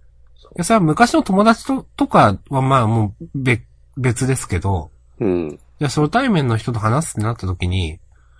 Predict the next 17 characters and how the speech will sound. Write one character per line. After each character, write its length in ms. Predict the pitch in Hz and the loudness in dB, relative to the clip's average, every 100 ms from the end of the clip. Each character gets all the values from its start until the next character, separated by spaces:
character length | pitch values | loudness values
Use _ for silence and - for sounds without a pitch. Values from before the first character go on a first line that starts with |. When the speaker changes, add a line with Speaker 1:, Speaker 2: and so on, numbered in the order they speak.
| - - - - - 92 | -20 -20 -20 -20 -16 -12
Speaker 1:
男 560 | 98 - 123 - 202 | -10 -10 -12 -6 -4
よ 100 | 196 | -2
り 100 | 117 | 0
女 520 | 98 107 123 131 147 | 0 -2 -2 -4 -4
の 120 | 143 98 | -4 -4
方 80 | |
が 40 | 90 | -4
喋 220 | 95 92 | -4 -2
り 60 | 98 | -2
や 100 | 101 | -4
す 140 | 110 | -6
い 60 | 92 | -6
か 120 | 71 | -10
も。 200 | 69 - - _ _ - _ _ _ _ _ _ _ _ _ _ - - - _ | -14 -18 -20 _ _ -20 _ _ _ _ _ _ _ _ _ _ -20 -20 -20 _
Speaker 2:
そ 160 | - 98 | -8 -8
う 40 | |
か。 180 | - | -10